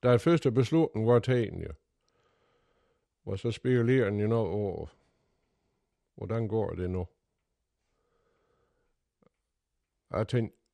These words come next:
hvem man ser til, når det, det, hvad man siger, førhjem og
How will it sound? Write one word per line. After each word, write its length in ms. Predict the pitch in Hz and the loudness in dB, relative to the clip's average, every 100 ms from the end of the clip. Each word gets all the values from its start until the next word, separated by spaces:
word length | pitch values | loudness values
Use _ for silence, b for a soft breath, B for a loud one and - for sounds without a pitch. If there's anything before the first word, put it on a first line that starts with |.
| _ _ _ | _ _ _
hvem 180 | 107 98 | -6 -6
man 80 | |
ser 240 | 92 110 104 - | -2 0 0 -6
til, 500 | - 87 82 78 78 78 _ _ _ _ _ _ _ _ _ _ _ _ _ _ _ _ _ _ _ _ _ _ - _ _ _ _ _ _ _ _ _ _ _ - | -12 -8 -6 -8 -10 -12 _ _ _ _ _ _ _ _ _ _ _ _ _ _ _ _ _ _ _ _ _ _ -20 _ _ _ _ _ _ _ _ _ _ _ -4
når 200 | 120 110 | 0 2
det, 200 | 113 107 | 0 0
det, 180 | 107 101 | 0 0
hvad 100 | 101 | -2
man 200 | 101 92 | -4 -4
siger, 360 | 95 92 87 - | -6 -6 -6 -10
førhjem 580 | - 123 107 73 82 - | -6 -2 -2 -4 -8 -10
og 200 | 85 | -12